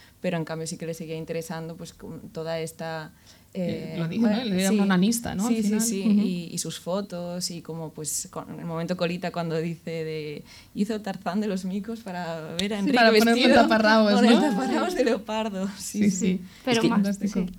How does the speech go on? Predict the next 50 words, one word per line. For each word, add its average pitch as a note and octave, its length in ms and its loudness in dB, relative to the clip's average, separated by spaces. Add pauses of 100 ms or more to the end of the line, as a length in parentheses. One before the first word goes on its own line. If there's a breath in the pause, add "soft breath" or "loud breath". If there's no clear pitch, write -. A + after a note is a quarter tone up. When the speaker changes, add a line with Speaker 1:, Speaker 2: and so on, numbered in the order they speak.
Speaker 4:
Eh, B2+ 100 4
yo - 40 0
voy B2 40 -2
a C#3 100 2
decir D#3+ 120 2
que, A#2 180 0
que G#2 120 -2
ser A2+ 160 0
onanista A#2+ 340 6
es, - 160 -4
es - 140 -6
muy A#2+ 240 6
consecuente G#2+ 760 4 (220 loud breath)
en A2 80 0
la G2 80 2
vida G2 140 4
de A2 80 2
Terenzi, A2 340 -2
porque F2 140 -4
a - 20 -6
Terenzi G3+ 320 6
Speaker 2:
Mm. F#3 60 -2
Speaker 4:
la G#2 100 -2
realidad F#2+ 300 -2
no, G2+ 500 -2
no F#2 220 -2
le G#2+ 60 0
interesaba F#2+ 360 -4
nada. F#2 320 -2 (100)
O - 40 -20
sea, - 100 -4
él A#3+ 60 2
Speaker 2:
Claro. F#3+ 120 6
Speaker 4:
cuando C#3+ 160 6
descubrió A2 320 2
el F2 60 -6
cine F#2+ 300 -6 (140 loud breath)
se A2 120 0
dio G#2+ 80 6
cuenta G#2 260 2
que G2+ 120 -2
la F2 100 -2
realidad F2+ 340 -2
es E2 160 -4 (100)
muy A2+ 220 8
aburrida A2+ 440 2
o G#2 100 -4
muy G#2+ 140 4
dolorosa, F2 480 -2 (240 loud breath)
Speaker 2:
Ujú. G#3+ 180 4